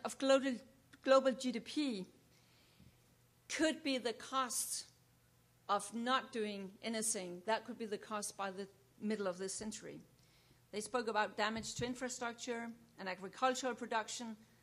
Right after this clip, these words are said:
disasters in coastal regions, and lots of other, uh, examples. Hurricane Katrina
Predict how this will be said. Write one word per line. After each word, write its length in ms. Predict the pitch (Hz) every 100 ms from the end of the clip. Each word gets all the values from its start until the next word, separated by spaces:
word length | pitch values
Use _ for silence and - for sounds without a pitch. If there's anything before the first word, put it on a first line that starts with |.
| -
disasters 720 | 220 214 233 240 233 226 214
in 140 | 214 208
coastal 400 | 254 254 247 226
regions, 580 | 233 233 233 220 214 -
and 140 | 214
lots 280 | 214 - -
of 100 | 202
other, 320 | 196 185 185 180 - - - -
uh, 100 | - -
examples. 760 | 214 - 214 214 175 - - - _ _ _ - - - - - - - - - - - - _ -
Hurricane 680 | 254 262 262 254 254 247 233 - -
Katrina 640 | 254 220 240 302 302 269